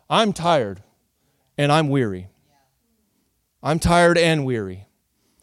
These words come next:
I am physically tired. I feel like we have a project that's never going to end. Ever. I'm tired of uncertainty.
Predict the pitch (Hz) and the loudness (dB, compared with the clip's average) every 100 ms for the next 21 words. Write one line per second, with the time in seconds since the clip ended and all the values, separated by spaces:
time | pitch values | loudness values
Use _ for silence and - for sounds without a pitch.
0 | _ 139 147 113 131 160 131 - 120 135 | _ -4 -2 -2 -4 -4 -6 -10 -10 -8
1 | 113 95 - _ _ _ _ _ - 147 | -8 -10 -14 _ _ _ _ _ -4 -4
2 | 160 160 139 156 147 131 113 156 165 135 | 0 -2 -2 -2 -2 -2 -4 -2 -2 -2
3 | 131 - _ _ _ - 110 - 117 156 | -6 -6 _ _ _ -14 -12 -6 -2 0
4 | 123 113 - _ _ _ - 143 120 101 | -2 -10 -16 _ _ _ -6 -4 -4 -8
5 | 95 _ - 110 151 98 87 - _ _ | -14 _ -10 -4 -4 -4 -12 -20 _ _
6 | _ _ _ _ _ _ _ _ _ _ | _ _ _ _ _ _ _ _ _ _
7 | _ _ _ _ - 160 147 104 - _ | _ _ _ _ -4 -2 -2 -6 -12 _
8 | _ _ _ _ _ _ _ _ _ _ | _ _ _ _ _ _ _ _ _ _
9 | _ _ _ _ _ _ _ _ - 127 | _ _ _ _ _ _ _ _ -8 -4
10 | 165 - 160 165 151 127 123 - 120 120 | -2 0 2 4 2 -2 -8 -10 -14 -16
11 | 107 120 | -18 -18